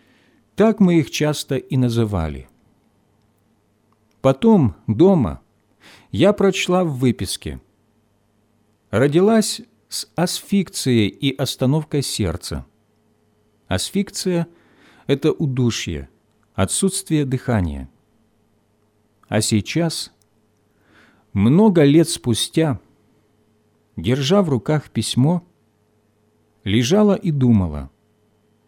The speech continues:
«Не сам ли Господь сохранил мою дочь во время прихода в этот мир?» как и потом, во время тяжкой духовной борьбы с силами зла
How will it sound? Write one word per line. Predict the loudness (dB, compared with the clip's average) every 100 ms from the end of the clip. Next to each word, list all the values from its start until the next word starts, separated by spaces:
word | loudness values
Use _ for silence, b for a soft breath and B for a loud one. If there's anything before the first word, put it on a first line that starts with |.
| _ _ b b b b b
«Не | 0 2
сам | 2 2 4 4
ли | 4
Господь | 2 0 0 -2 0 2 0 -12 _ _ _ _ _ _ _ _ _ _
сохранил | -4 -2 0 2 4 6 6
мою | 6 4 2
дочь | 0 0 -2 -6 -14 _ _ _ _ -6
во | -2 2
время | 4 4 2
прихода | -2 -4 0 0 2 0
в | 0
этот | -2 0
мир?» | 4 6 4 0 _ _ _ _ _ _ _ _ _ _ _ _ _ _
как | -2 -2 -4 _ _
и | -6
потом, | -2 -2 0 0 0 -2 -8 _ _ _ _ B B -4
во | 0 4
время | 4 4 2
тяжкой | 4 2 2 0 -2
духовной | 0 0 2 4 4
борьбы | 4 2 2 2 2
с | 2
силами | 0 2 4 4 4
зла | 2 0 2 0